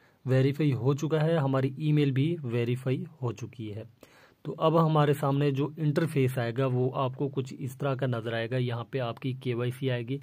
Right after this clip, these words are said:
तो केवाईसी का प्रोसेस करना ज़रूरी है। तो अब हम अपना केवाईसी जो है उसको स्टार्ट करेंगे,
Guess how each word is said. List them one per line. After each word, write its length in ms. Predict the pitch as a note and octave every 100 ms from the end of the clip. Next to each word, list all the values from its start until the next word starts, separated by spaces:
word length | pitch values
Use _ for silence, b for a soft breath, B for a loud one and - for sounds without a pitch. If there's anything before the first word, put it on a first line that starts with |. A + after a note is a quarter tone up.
| B B B B
तो 80 | F3+ - -
केवाईसी 480 | F#3 G#3 G#3 G3+ F#3
का 120 | F3+
प्रोसेस 560 | - C#3+ D3+ D#3+ F3
करना 440 | - C#3 B2+ C#3 B2+ - -
ज़रूरी 480 | B2 B2+ A#2 G#2+ G#2
है। 180 | G#2+ A2 B2 _ b b b b b _
तो 180 | B2 A2+
अब 220 | A#2 C3
हम 180 | C#3 D#3
अपना 420 | D#3 D#3 D#3+ E3
केवाईसी 560 | D#3+ C3+ C3 C#3+ C3 C#3
जो 140 | B2+
है 140 | B2+
उसको 460 | C#3 C#3 B2+ D3+ D3
स्टार्ट 460 | D3 - C3 B2+ B2+
करेंगे, 480 | C3+ B2 B2 B2